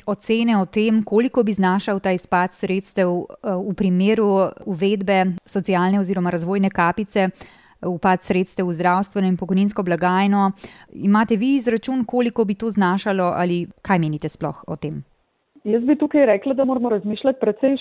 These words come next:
Speaker 2: širše in dolgoročno. Eh, če bi gledali samo dejansko trenutno obstoječe stanje, potem lahko govorimo o izpadu,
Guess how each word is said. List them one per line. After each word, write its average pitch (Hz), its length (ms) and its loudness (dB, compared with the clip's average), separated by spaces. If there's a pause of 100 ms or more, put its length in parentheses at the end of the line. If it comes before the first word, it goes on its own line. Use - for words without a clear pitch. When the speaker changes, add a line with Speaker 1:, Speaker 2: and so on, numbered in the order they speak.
Speaker 2:
širše 233 520 0
in 202 160 -4
dolgoročno. 175 840 0 (840)
Eh, 185 320 4 (100)
če 254 100 4
bi 247 120 0
gledali 240 420 2 (320)
samo 285 360 2
dejansko 214 760 2 (100)
trenutno 247 380 -2
obstoječe 196 580 -2
stanje, 226 560 2
potem 233 240 -2
lahko 233 220 0
govorimo 214 520 -2
o 220 60 0
izpadu, 180 580 0